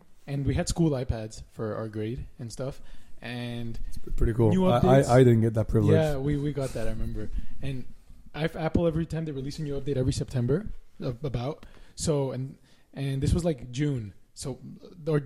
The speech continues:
Speaker 1: yeah, before school was finishing. Anyways, long story short, I downloaded, like, the pre-version of the, like, a beta version of the software that was gonna come out in September.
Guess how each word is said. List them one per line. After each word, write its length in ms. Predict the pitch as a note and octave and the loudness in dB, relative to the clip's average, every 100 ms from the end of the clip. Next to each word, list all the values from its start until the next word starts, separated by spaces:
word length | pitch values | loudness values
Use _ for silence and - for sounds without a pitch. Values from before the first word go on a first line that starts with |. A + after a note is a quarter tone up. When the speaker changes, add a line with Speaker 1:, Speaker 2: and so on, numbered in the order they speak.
| - | -2
Speaker 1:
yeah, 160 | D#3 B2+ | -2 0
before 240 | C3+ D#3 | 2 2
school 180 | - D#3 | 4 2
was 120 | C#3 | 2
finishing. 300 | D3+ C#3+ - | -2 -6 -6
Anyways, 320 | D3 C#3+ A#2+ - - D3+ | -4 -2 -2 -4 -6 -4
long 100 | D3+ | -2
story 160 | E3 | -2
short, 240 | D3 D3 - - - | -2 -4 -6 -20 -10
I 60 | A#2+ | -6
downloaded, 400 | C3 C3+ C#3+ D3 | -2 0 0 0
like, 180 | B2+ - | -4 -4
the 80 | |
pre-version 680 | B2+ - D#3+ C#3 C#3 C3 B2 | 2 2 2 -2 -2 -2 -6
of 220 | B2 B2 | -6 -4
the, 220 | B2 A#2 - - - - - | -4 -8 -10 -20 -20 -20 -10
like, 140 | B2+ B2 | -6 -4
a 60 | |
beta 280 | B2 D3 D3 | -2 2 2
version 320 | C3 C#3 C3 A#2+ | 4 2 0 -2
of 100 | - | -4
the 80 | B2 | -6
software 360 | C#3+ C3 E3+ | -6 -4 -4
that 80 | A#2 | -2
was 80 | A2+ | -2
gonna 140 | A2+ A#2 | -2 2
come 160 | D#3+ | 2
out 100 | C#3+ | 2
in 60 | B2+ | 0
September. 540 | - - C3+ A#2+ C#3 | -2 0 0 0 -2